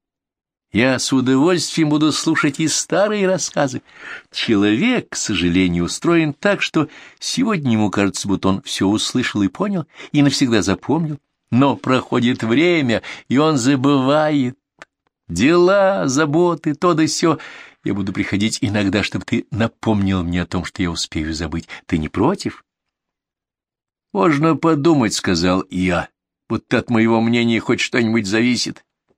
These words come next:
Удивительно, что ты вообще меня об этом спросила". Кто и засмеялась.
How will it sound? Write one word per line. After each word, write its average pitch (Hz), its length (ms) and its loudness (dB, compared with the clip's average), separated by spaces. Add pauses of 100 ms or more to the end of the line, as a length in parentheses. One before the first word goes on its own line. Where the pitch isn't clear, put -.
(160)
Удивительно, 131 840 2
что 123 220 -4
ты 117 120 0
вообще 110 360 0
меня 104 320 0 (140)
об 98 180 -2
этом 95 260 2
спросила". 82 760 -2 (1120)
Кто - 260 -6
и 82 80 0
засмеялась. 82 800 -6